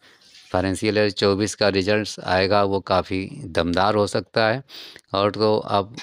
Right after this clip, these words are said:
ज़्यादा समय नहीं बचा है इसके क्यू थ्री के रिजल्ट्स आने में और उससे अब ये उम्मीद बंधी है कि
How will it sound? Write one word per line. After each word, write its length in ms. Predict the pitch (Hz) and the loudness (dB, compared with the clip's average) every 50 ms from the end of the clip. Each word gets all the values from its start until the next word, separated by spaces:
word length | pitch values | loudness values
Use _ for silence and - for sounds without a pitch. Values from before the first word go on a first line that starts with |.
| - - _ _ _ _ _ _ | -18 -20 _ _ _ _ _ _
ज़्यादा 340 | 104 90 92 92 95 104 104 | -2 2 2 4 4 4 2
समय 320 | - - 98 98 101 101 | 2 0 0 2 2 2
नहीं 200 | 98 95 101 110 107 | 2 2 0 0 0
बचा 280 | 107 101 - 110 104 | 0 0 2 2 2
है 80 | 101 98 | 2 2
इसके 220 | 92 - - 98 92 | 0 0 -2 -2 -2
क्यू 200 | - - 98 95 | -2 -4 -4 -2
थ्री 260 | - 101 90 101 101 | -2 -2 -2 -2 -2
के 180 | 92 101 98 95 | 0 0 0 0
रिजल्ट्स 440 | 92 92 90 95 101 98 - - - - - - - 185 107 | 0 0 0 0 0 0 -2 -6 -14 -18 -20 -20 -16 -6 -2
आने 300 | 92 87 92 101 110 110 | 0 0 0 0 0 -2
में 180 | 113 120 120 139 - - - - - - - _ _ - | -2 -4 -6 -8 -12 -18 -20 -20 -20 -20 -20 _ _ 0
और 300 | 92 95 101 107 107 110 - - - - | 2 4 4 2 2 -2 -8 -16 -14 -8
उससे 400 | 104 90 - - - 110 110 113 - - - | -4 -4 -2 0 0 0 0 0 -2 -2 0
अब 200 | 110 104 95 101 | 0 0 2 2
ये 200 | 104 101 95 95 | 2 2 2 0
उम्मीद 400 | 95 95 92 92 98 98 101 90 | 0 -2 -2 -2 -2 -2 -2 -2
बंधी 320 | 92 92 87 85 101 110 113 | -2 -4 -2 0 2 4 4
है 220 | 110 107 117 135 - _ - - _ _ _ | 4 2 2 -2 -8 _ -20 -20 _ _ _
कि 160 | - 104 104 | -2 0 0